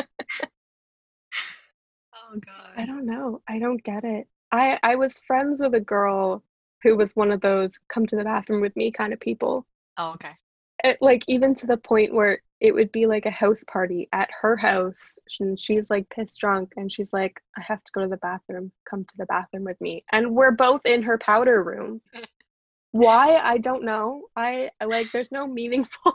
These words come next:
Speaker 2: <laughs> conversation going. She just wanted a friend to come with her to go to the bath. Like, I
Speaker 1: Cool.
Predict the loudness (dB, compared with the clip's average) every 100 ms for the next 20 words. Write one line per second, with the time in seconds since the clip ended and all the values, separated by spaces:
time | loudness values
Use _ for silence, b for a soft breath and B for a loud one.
0 | -6 -2 0 0 -4 0 0 0 -4 0
1 | -2 -2 B B B B -18 -8 -4 0
2 | 0 0 -4 0 2 2 0 0 2 2
3 | 0 -8 -8 -4 -4 -2 -2 -2 -4 -4
4 | -4 -4 -4 -4 -6 b b 0 0 0
5 | -2 -2 -4 -6 _ _ _ _ -20 -20
6 | -20